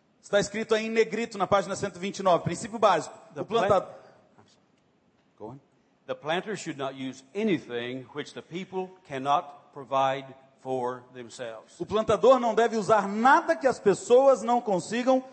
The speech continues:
Speaker 1: suprir por si mesmas.
Speaker 2: What's this mean?
Speaker 1: O que que isso significa?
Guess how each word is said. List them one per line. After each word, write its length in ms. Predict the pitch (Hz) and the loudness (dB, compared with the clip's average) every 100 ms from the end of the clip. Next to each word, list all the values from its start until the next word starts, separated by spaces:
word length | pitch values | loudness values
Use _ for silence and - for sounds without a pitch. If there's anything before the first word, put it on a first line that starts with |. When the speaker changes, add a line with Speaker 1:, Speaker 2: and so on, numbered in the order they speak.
| - | -20
Speaker 1:
suprir 720 | - - 311 - 226 240 269 - _ - | -12 -4 -4 -4 -6 -4 -8 -12 _ -6
por 200 | 233 - | -4 -4
si 160 | - | -6
mesmas. 760 | 214 190 143 120 104 - - - _ _ _ _ _ _ _ - | 0 0 0 -4 -14 -14 -16 -20 _ _ _ _ _ _ _ -16
Speaker 2:
What's 140 | 175 | -14
this 160 | 214 180 | -10 -10
mean? 300 | 208 254 147 | -12 -14 -14
Speaker 1:
O 220 | 107 _ | -16 _
que 100 | 247 | -4
que 60 | - | -4
isso 100 | - | -6
significa? 720 | - 247 247 277 247 123 104 | -6 -4 -2 -2 -4 -6 -14